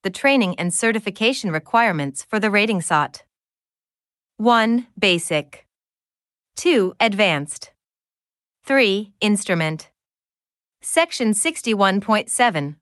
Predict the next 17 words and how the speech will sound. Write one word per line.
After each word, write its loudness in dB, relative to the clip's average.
obsolete 0
certificates -4
and 0
ratings. -2
A, 0
the 2
holder 2
of 0
a 0
free -2
balloon 2
pilot 0
certificate -4
issued -2
before -2
November 2
first, -4